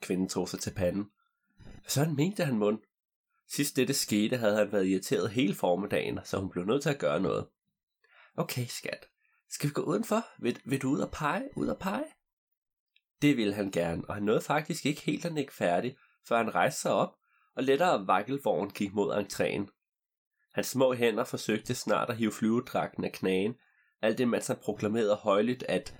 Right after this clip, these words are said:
det, det er koldt. Kvinden lå en rolig latter fylde rummet og gik sig efter sin søn. Så gik ikke længe, før den lille fyr var pakket godt ind i flyverdragt, støvler og hue. Ja, og hans moder lige så.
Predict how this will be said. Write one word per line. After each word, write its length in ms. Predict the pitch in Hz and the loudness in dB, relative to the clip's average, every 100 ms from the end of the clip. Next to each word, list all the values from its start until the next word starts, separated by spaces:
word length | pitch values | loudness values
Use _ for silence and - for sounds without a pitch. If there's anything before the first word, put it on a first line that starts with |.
| - - - - - | -20 -20 -20 -8 -4
det, 140 | 147 - _ | -4 -4 _
det 100 | 156 | -4
er 40 | - | -4
koldt. 500 | - - - - - _ _ _ _ _ _ _ _ _ - | -4 -4 -6 -16 -20 _ _ _ _ _ _ _ _ _ -10
Kvinden 400 | - 120 135 170 - | 0 0 0 -4 -6
lå 160 | 110 113 | 0 0
en 80 | |
rolig 360 | 107 95 107 120 | 2 0 2 2
latter 260 | 92 90 - | 0 -2 -4
fylde 280 | - 95 | -2 0
rummet 420 | 143 85 - 98 95 | 2 0 -2 -8 -8
og 100 | - | -8
gik 160 | - 90 | -6 -2
sig 200 | 107 92 | 0 0
efter 180 | - 92 | -2 -4
sin 160 | 95 | -4
søn. 280 | - 87 90 - _ _ - - - - _ _ _ | -2 -4 -4 -10 _ _ -20 -20 -20 -20 _ _ _
Så 100 | - | -8
gik 140 | 107 107 | 0 0
ikke 160 | 113 | 2
længe, 280 | 107 98 117 | 2 2 2
før 180 | - 95 | 2 0
den 100 | 104 | 2
lille 180 | 104 117 | 0 0
fyr 200 | 107 90 | 0 0
var 120 | 92 | 0
pakket 300 | 104 90 90 | -2 -2 -2
godt 240 | - 107 110 | 2 2 2
ind 140 | 87 | -4
i 40 | 76 - | -6 -2
flyverdragt, 640 | 104 113 - 95 98 - | 0 0 0 -2 -2 -8
støvler 520 | - 98 90 90 92 | -6 0 0 0 -2
og 200 | - 87 | -2 -4
hue. 500 | - 101 98 113 - _ _ _ _ _ _ | -2 0 0 -2 -6 _ _ _ _ _ _
Ja, 100 | 67 | -4
og 80 | 71 | -2
hans 180 | 98 - | -2 -2
moder 260 | 98 104 110 | 2 2 2
lige 180 | 104 | 0
så. 340 | 104 98 - | 0 -2 -4